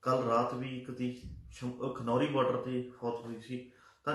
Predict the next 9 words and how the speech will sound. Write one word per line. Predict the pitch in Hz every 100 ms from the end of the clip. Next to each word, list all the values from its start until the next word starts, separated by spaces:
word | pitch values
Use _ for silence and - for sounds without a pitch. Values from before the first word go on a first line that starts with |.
| 151
ਇਸ | 170 -
ਤਰ੍ਹਾਂ | 180 175
ਇਹ | 170 156 165
ਸੱਤ | - 151 151
ਦਿਨਾਂ | 170 147 143 139
ਦੇ |
ਵਿੱਚ | 139 139 -
ਤੀਜੀ | 151 147 - 165 170
ਕਿਸਾਨ | 165 131 - 123 123 123